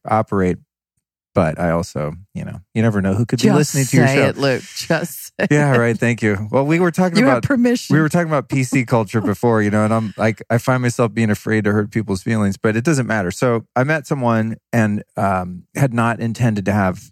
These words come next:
Speaker 1: any sort of meaningful long-term relationship with
Speaker 2: Mm.
Speaker 1: them because we, we didn't live in close proximity, right? So I was like, "Well, this isn't gonna go anywhere, but we can just have fun and it's cool." And it was all on the up and up.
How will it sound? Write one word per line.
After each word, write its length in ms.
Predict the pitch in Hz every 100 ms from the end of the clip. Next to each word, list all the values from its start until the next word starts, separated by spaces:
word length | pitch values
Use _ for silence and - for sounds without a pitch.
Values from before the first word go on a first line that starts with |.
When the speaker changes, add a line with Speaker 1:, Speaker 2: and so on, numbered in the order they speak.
| _
Speaker 1:
any 140 | - 113
sort 180 | 101 104
of 80 | 95
meaningful 380 | 101 101 -
long-term 400 | 95 92 92 95
relationship 540 | 90 87 90 98 90 170
with 140 | 151
Speaker 2:
Mm. 20 |
Speaker 1:
them 180 | 147 87
because 320 | 87 90 90
we, 100 | 95 90
we 260 | 85 98
didn't 180 | 90 85
live 180 | 90 87
in 120 | 90
close 240 | - 90
proximity, 560 | - 104 - 180 104 78
right? 280 | 78 85 107
So 100 | -
I 40 | 76
was 100 | 82
like, 140 | 76
"Well, 100 | 85
this 220 | 87 107
isn't 160 | 101 87
gonna 140 | 90 85
go 180 | 120
anywhere, 320 | 156 110 107 110
but 80 | 117
we 100 | 113
can 80 |
just 120 | 113 -
have 160 | 101
fun 260 | - 92 90
and 100 | 90
it's 160 | 90 -
cool." 280 | 92 85
And 80 | 87
it 40 | 87
was 120 | 90
all 120 | 87
on 80 | 87
the 100 | 87
up 140 | 90
and 80 | 113
up. 160 | 135